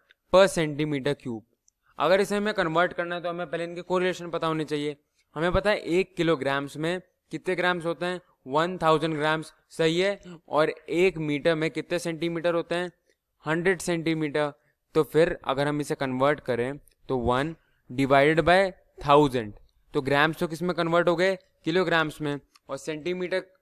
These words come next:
को अगर कन्वर्ट करना है मीटर में तो उसको कर देंगे divide by hundred, तो वो आ जाएगा न्यूमरेटर में, तो into हंड्रेड का क्यूब। और ये किस में कन्वर्ट हो गया? मीटर क्यूब में।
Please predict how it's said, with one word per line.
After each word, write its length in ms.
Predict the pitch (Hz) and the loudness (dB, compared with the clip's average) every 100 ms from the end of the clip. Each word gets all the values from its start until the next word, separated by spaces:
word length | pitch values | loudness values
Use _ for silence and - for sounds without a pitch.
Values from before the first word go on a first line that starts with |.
| _ | _
को 120 | 170 | -2
अगर 140 | 170 175 | 0 0
कन्वर्ट 360 | 170 165 170 170 | -4 -6 -6 -6
करना 180 | 170 | -6
है 60 | 165 | -4
मीटर 300 | 151 151 180 | -6 -2 -2
में 160 | 160 165 | -2 -4
तो 180 | 165 185 185 _ - | -2 -6 -6 _ -20
उसको 240 | 143 175 | -8 -6
कर 180 | 175 160 | -4 -4
देंगे 280 | 170 175 160 | -4 -4 -2
divide 280 | 165 165 156 | -2 0 0
by 100 | 165 | 0
hundred, 400 | 170 165 165 160 - _ _ | 0 4 4 4 -4 _ _
तो 80 | 147 | -4
वो 120 | 151 | 2
आ 100 | 151 | 4
जाएगा 240 | 151 165 170 | 4 0 0
न्यूमरेटर 580 | 170 175 165 151 135 | -2 0 0 2 0
में, 180 | 113 110 107 _ _ | -4 -10 -16 _ _
तो 60 | 123 104 | -12 -6
into 260 | 147 135 151 139 | -6 -2 -2 -2
हंड्रेड 500 | 131 135 131 160 175 - _ _ _ - | -4 -2 0 0 0 -12 _ _ _ -2
का 120 | 156 | 0
क्यूब। 540 | 165 _ 170 170 123 104 _ _ _ _ | 0 _ -2 -2 -2 -6 _ _ _ _
और 200 | - 143 | 0 0
ये 80 | 151 | 0
किस 140 | 156 151 | -2 -6
में 100 | 165 | -4
कन्वर्ट 360 | 160 160 165 160 | -4 -2 -2 0
हो 100 | 156 | 0
गया? 240 | 175 185 - _ _ | 0 -2 -6 _ _
मीटर 340 | 139 147 147 156 | -8 -6 -2 -4
क्यूब 280 | 151 135 113 | -2 -6 -6
में। 240 | 113 107 | -10 -16